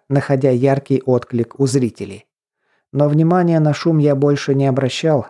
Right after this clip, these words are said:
отстранившись и сконцентрировавшись только на противнике. Прекрасное чувство, когда можно не обращать внимания на окружающее, и когда из-за максимальной концентрации отступает фантомная головная боль,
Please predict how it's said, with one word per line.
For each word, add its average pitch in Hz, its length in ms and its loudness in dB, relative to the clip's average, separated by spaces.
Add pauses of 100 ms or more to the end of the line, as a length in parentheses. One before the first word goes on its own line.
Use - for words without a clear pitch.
отстранившись 127 920 -4
и 151 140 0
сконцентрировавшись 139 1120 -2
только 123 400 -2
на 117 120 -4
противнике. 104 720 -8 (920)
Прекрасное 156 720 -2
чувство, 156 600 -4
когда 113 300 -6
можно 120 380 -2
не 123 140 0
обращать 123 500 0
внимания 131 600 0
на 135 140 0
окружающее, 139 840 -2 (480)
и 151 100 2
когда 160 360 2
из-за 156 380 2
максимальной 147 720 2
концентрации 151 1000 -2 (100)
отступает 127 720 -2
фантомная 135 720 2
головная 131 560 2
боль, 120 320 0